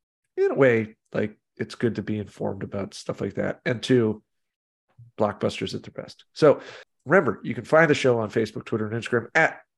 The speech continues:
Hops and B O Flops. You can find myself on Twitter at Writer T L K. Captain Cash can be found at C A P T C A S H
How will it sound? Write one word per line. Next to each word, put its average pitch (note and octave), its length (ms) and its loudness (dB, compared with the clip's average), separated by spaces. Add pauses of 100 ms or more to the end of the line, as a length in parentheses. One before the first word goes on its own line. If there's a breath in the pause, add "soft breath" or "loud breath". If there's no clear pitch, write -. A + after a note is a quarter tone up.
(680)
Hops A2+ 220 0
and G#2+ 80 -10
B G#2 100 -2
O G2+ 60 -4
Flops. B2 300 2
You A#2+ 60 -2
can G#2+ 100 -4
find B2+ 220 2
myself A#2 300 4
on C#3+ 100 2
Twitter A#2 240 0
at - 200 2
Writer G#2+ 180 0
T G#2 140 -8
L G2 120 -6
K. A2 300 -4 (300 soft breath)
Captain F3 340 4
Cash A#2+ 360 2
can A#2 100 -8
be G#2 80 -6
found G#2+ 200 -2
at G#2 140 -4
C - 220 -2
A C3+ 140 6
P - 220 -6
T A2 280 -6
C A#2+ 300 -4
A A2 240 -4
S - 220 -6
H - 360 -2